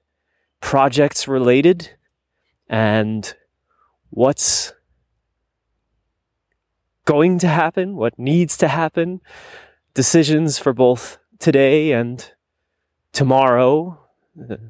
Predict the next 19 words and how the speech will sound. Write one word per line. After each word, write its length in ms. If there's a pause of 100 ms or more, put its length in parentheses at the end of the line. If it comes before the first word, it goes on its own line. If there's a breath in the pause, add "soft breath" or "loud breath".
the 320 (220)
proverbial 520
tomorrow. 500 (380 loud breath)
It's 100
been 120
a 60
fantastic 680
few 240
days. 600 (1160)
As 180
I 560 (960)
record 560
this, 240
I'm 140
walking 480
down 420 (1600 soft breath)
a 560 (320 loud breath)
small 540
path 560